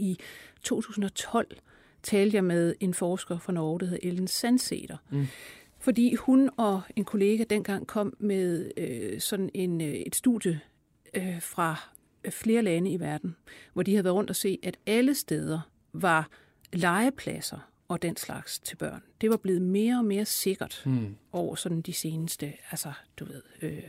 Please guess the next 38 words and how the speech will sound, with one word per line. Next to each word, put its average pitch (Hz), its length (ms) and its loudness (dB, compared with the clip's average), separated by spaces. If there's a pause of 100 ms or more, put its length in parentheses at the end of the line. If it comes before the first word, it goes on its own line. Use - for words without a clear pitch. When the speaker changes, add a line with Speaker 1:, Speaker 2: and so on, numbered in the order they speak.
(140)
Speaker 1:
ti - 300 -2
år - 320 -8
eller - 140 -10
sådan - 240 -14
noget, 147 140 -16
ikke? 175 140 -14
Altså, 175 140 -6
det 208 80 4
Speaker 2:
Ja. - 20 6
Speaker 1:
var 202 80 4
sådan, 220 200 4
man 196 140 4
næsten 196 360 2
ikke 175 140 -6
kunne 202 320 4
komme 151 220 -2
til - 140 -10
skade 143 260 -4
nogen - 240 -4
steder. - 380 -8 (560)
Og, 214 260 4
og 220 200 6
de, 247 280 8
øh, 196 220 10 (140)
de 254 100 8
mente 277 340 10
egentlig, 185 260 4
de 196 80 0
her 208 160 4
to 214 180 0
forskere, - 380 -4
at, - 60 -8 (120)
at - 180 -6
det 254 120 4
var, 277 220 4
øh, - 580 -4
rigtig 220 240 0
skidt, - 360 2